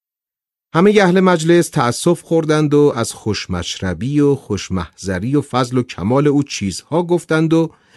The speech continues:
برای دعوت ایشان به مجالس خود نمرهٔ تلفن و نشانی منزل او را از من خواستند و من هم از شما چه پنهان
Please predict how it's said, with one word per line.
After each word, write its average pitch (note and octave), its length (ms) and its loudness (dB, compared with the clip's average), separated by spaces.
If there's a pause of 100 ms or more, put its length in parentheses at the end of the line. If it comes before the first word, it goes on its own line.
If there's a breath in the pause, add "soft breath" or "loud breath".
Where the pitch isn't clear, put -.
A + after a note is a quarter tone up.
(100)
برای F3+ 280 4
دعوت C3 400 0
ایشان A2 440 -2
به G#2+ 120 2
مجالس G#2 640 -2
خود E3+ 500 0 (260 loud breath)
نمرهٔ B2 480 2
تلفن A2 500 -2
و C#3+ 40 2
نشانی A2 540 0
منزل G2 520 -2
او D3 140 -2
را G#2+ 120 0
از E2 140 -6
من F2+ 120 -6
خواستند E2+ 640 -10
و D2 260 -12 (300 loud breath)
من F#3 160 0
هم F3+ 180 -2
از C#3+ 180 -2
شما C#3 320 2
چه C3+ 200 -4
پنهان D3+ 640 0